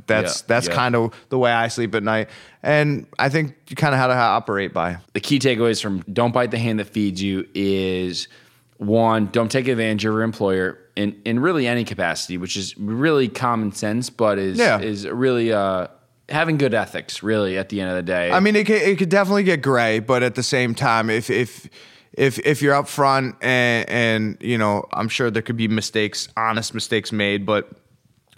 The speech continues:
Speaker 1: like I said, as long as you're upfront, I think those, those mistakes can be, you know, uh, washed away and, and nobody would, no harm, no foul. But yeah, uh, ethics is a huge
Speaker 2: And
Speaker 1: thing.
Speaker 2: it sounds like the easiest way to,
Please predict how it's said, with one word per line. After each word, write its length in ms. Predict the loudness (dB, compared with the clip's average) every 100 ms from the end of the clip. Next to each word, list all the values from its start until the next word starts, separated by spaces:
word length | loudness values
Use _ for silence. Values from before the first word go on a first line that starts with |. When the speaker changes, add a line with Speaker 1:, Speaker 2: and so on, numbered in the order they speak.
| -6
Speaker 1:
like 240 | -2 -2
I 20 | 0
said, 220 | 0 2
as 120 | 2
long 220 | 0 0
as 100 | 0
you're 200 | 0 -2 -4 -14 -20 0
upfront, 640 | 0 0 0 2 2 0 -4
I 80 | -4
think 260 | 0 -2 2
those, 420 | 0 0 -4 -10 -2
those 220 | 0 0
mistakes 540 | -2 -2 0 -2 -4 -6
can 160 | -4
be, 320 | -2 -2 -2 -8 -20 -20 _
you 160 | -6 -2
know, 360 | 0 -2 -4 -4
uh, 280 | -2 0 2
washed 380 | 2 2 0
away 340 | -2 0 0 -2
and, 300 | -2 -4 -4
and 520 | -2 -2 -4 -6 -4
nobody 320 | -2 -2 -2
would, 240 | 0 -2 -2
no 180 | -2 -2
harm, 220 | -2 -4
no 120 | -6
foul. 380 | -2 0 0 -2 -12 -20 _
But 240 | 0 2
yeah, 360 | 2 0 0 -6 -4
uh, 180 | -4 -4 -8 -2
ethics 340 | -2 -2 -8
is 140 | -8 -8
a 40 |
huge 240 | -6 -6 0
Speaker 2:
And 80 | 0
Speaker 1:
thing. 80 |
Speaker 2:
it 80 | 2
sounds 240 | 2 2 2
like 120 | 0
the 100 | 0
easiest 520 | 2 0 0 -2 0
way 220 | 2 2
to, 280 | 2 2 0